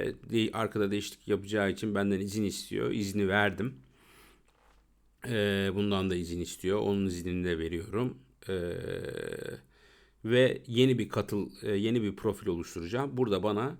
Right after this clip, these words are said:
e, fotoğraf yüklememi isteyecek. E, o fotoğrafı yükleyeceğim. Daha sonra veri tabanına girip o fotoğraf nasıl saklanıyor onu, e, şey yapacağım, göstereceğim. E, ve, e, videoyu burada bitireceğiz.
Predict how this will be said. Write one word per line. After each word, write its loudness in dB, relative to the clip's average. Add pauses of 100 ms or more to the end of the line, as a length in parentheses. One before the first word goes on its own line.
(220)
e, -2
fotoğraf 0
yüklememi -2
isteyecek. -4 (500)
E, 2
o 2
fotoğrafı 2
yükleyeceğim. 2 (100)
Daha 0
sonra -2
veri 0
tabanına 2
girip 0
o -4
fotoğraf -2
nasıl -4
saklanıyor -4
onu, -2 (600)
e, 2
şey 2
yapacağım, -2
göstereceğim. 0 (540)
E, -2
ve, 2
e, 0
videoyu 2
burada 2
bitireceğiz. -4